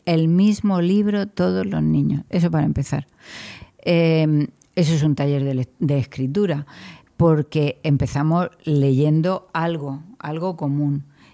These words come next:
y luego los vamos a desmenuzar o vamos a intentar hacer o vamos a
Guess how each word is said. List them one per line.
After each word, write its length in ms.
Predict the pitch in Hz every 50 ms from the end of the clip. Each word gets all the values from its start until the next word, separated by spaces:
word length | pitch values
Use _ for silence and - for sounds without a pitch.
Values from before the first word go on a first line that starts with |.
| _ _ -
y 100 | 170 156
luego 280 | 147 151 147 143 156 170
los 140 | 175 156 131
vamos 360 | 147 143 147 156 147 - 160
a 60 | 156
desmenuzar 680 | 151 156 160 156 156 160 160 147 - 196 196 202 - -
o 100 | 180 170
vamos 380 | 165 175 175 180 180 160 - - _ _
a 260 | - 196 202 185 - -
intentar 580 | - 160 151 147 139 147 143 143 139 156 147 147
hacer 400 | 139 139 - - 190 196 185 - -
o 80 | 151
vamos 320 | 143 151 156 156 151 - 151
a 160 | 139 135